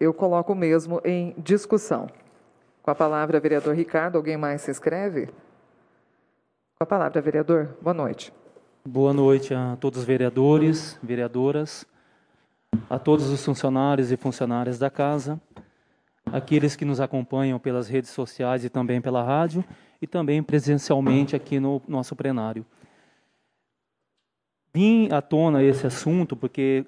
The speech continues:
Speaker 2: como iniciou-se essas obras no Vila Maria dois, e agora essas obras paralisaram, já faz quase três meses, e as ruas foram abertas, estão abertas ainda, ocasion-,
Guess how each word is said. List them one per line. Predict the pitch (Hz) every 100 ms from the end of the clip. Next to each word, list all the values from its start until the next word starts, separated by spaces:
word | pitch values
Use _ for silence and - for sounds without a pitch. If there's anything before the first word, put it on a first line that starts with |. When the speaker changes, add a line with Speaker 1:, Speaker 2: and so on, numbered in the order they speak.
| -
Speaker 2:
como | 147 165
iniciou-se | 151 156 - 147 143 165 -
essas | 139 135 120
obras | 127 135 127 120
no | 127
Vila | 127 127
Maria | 127 123 123
dois, | 120 139 175 151 - - _ _ -
e |
agora | 139 127 139 143
essas | - 135
obras | 131 135 131 120
paralisaram, | - 147 139 131 127 123 139 156 170 _ _ _ _
já | 135
faz | - 131 131
quase | - 131 127
três | 131 131 127
meses, | 127 147 165 139 - - _ _ _ _ _ _ _ -
e | 175
as | 180
ruas | 147 160 233 220 220
foram | - 202 208 214 214
abertas, | 156 156 156 151 123 123
estão | 143 - 180 185
abertas | 139 139 135 127 127
ainda, | 131 131 165 180 185 _ _ _ _ _ _ _
ocasion-, | 151 - 165 165 165